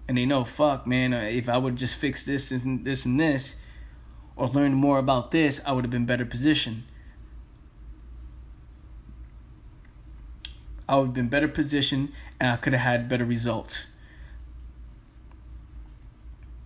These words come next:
This whole thing is not to limit your mistakes, right? Because it's, there's people in these jobs and, and people in business who do horrible, horrible job.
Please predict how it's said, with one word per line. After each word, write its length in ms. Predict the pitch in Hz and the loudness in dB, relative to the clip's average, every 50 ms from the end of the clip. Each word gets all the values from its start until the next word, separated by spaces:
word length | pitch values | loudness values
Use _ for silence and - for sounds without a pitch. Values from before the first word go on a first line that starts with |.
| - - - - - - - - - - - - - - - - - - - - - - - - - - - - - - - - - - - | -18 -18 -18 -18 -18 -18 -18 -18 -18 -18 -20 -20 -20 -20 -20 -20 -20 -20 -20 -20 -20 -20 -18 -18 -18 -18 -18 -20 -20 -20 -20 -20 -20 -12 -8
This 180 | - 143 131 - | -6 -4 0 2
whole 160 | 190 196 190 | 4 2 2
thing 180 | - 190 185 | 2 2 2
is 120 | 175 156 139 | 4 4 6
not 280 | 147 165 151 151 147 | 6 6 6 4 4
to 80 | - 143 | 2 2
limit 460 | 135 139 151 156 151 151 143 - - 147 | 6 6 8 8 6 6 4 2 0 0
your 360 | 135 131 127 123 123 120 117 | 2 4 4 4 4 2 2
mistakes, 680 | 120 120 117 - - - - 156 147 127 110 - - - | 0 0 0 -2 -2 0 2 2 2 2 0 -2 -4 0
right? 320 | 135 127 127 131 127 - | 2 4 4 4 2 0
Because 260 | - 127 123 123 123 | -2 -4 -4 -2 -2
it's, 200 | 131 131 131 - | -2 -4 -6 -6
there's 200 | - - 147 139 | -2 0 0 0
people 320 | 139 - 175 180 180 160 160 | 0 0 -4 -2 0 2 2
in 100 | 156 147 | 4 4
these 160 | 139 127 127 | 4 2 2
jobs 520 | 131 - 151 143 143 147 143 139 131 - | 2 4 4 4 6 4 4 2 2 0
and, 640 | - 123 120 117 - - 85 101 104 - 95 120 135 - - - - - - - - - - | 0 -2 -2 -2 -4 -6 -6 -8 -8 -6 -8 -10 -10 -10 -12 -16 -16 -16 -16 -16 -16 -10 -6
and 160 | - 127 120 | -4 -2 -2
people 300 | - 160 170 165 151 143 | 0 0 0 2 4 4
in 140 | 135 131 127 | 4 4 4
business 460 | 123 160 160 151 139 135 123 113 - | 6 6 6 6 6 2 0 0 0
who 120 | - - 123 | -2 -2 0
do 220 | 117 123 139 127 120 | 0 2 2 0 0
horrible, 640 | - - 151 151 160 165 165 147 127 120 110 117 - - | 0 2 4 6 6 6 4 2 0 -2 -4 -6 -8 -10
horrible 600 | - - - - - 180 180 202 202 175 151 123 110 | -10 -10 -8 -6 -2 2 4 4 4 4 2 -2 -4
job. 520 | 117 123 147 160 190 208 190 135 - - | -4 -4 -4 -4 -4 -4 -6 -8 -12 -14